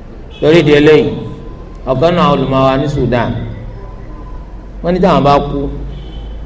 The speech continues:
táwọn ń tọrọ lọ́dọ̀ Ọlọ́run ní gbogbo ìgbà. Pé táwọn bá kú, náà ni k'Ọlọ́run dá láíbírì àwọn padà fáwọn lálùjánnà.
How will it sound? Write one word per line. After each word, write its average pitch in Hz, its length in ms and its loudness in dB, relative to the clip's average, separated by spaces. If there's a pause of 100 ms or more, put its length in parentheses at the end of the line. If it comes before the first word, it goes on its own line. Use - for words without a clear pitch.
(200)
táwọn 160 240 2
ń 131 100 0
tọrọ 135 240 4
lọ́dọ̀ 143 260 2
Ọlọ́run 131 240 4
ní 123 80 0
gbogbo 110 320 -2
ìgbà. 90 200 -2 (1160)
Pé 147 140 -4
táwọn 147 260 4
bá 135 120 6
kú, 135 200 -4 (240)
náà 147 160 -2
ni 135 80 -2
k'Ọlọ́run 135 420 2
dá 135 120 4
láíbírì 143 400 2
àwọn 107 240 0
padà 110 260 0
fáwọn 113 320 0
lálùjánnà. 95 520 0